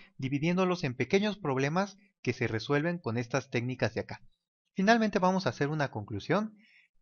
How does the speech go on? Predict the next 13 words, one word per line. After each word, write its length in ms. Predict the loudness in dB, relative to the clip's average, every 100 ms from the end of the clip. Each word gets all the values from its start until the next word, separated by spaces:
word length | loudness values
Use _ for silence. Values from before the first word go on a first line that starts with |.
| _ -14
una 200 | -8 -8
conclusión 560 | -8 -8 -6 0 -2 0
y 120 | -2
vamos 280 | 0 0 0
a 60 |
retomar 440 | -2 -2 -2 0 0
todo, 240 | -4 -4
¿va? 280 | -2 -2 -6 _ _ _
Entonces 220 | -12 -8
conclusión, 840 | -8 -8 -8 -10 -6 -4 -4 -10 _ _ _ _ _ _ _
conclusión, 960 | _ -18 -12 -6 -4 -2 -4 -6 -10 _ _ _ _ _ _ _ _ -12
final. 420 | -8 -8 -10 -14 _ _ _ _ _ 4
Va, 280 | 4 4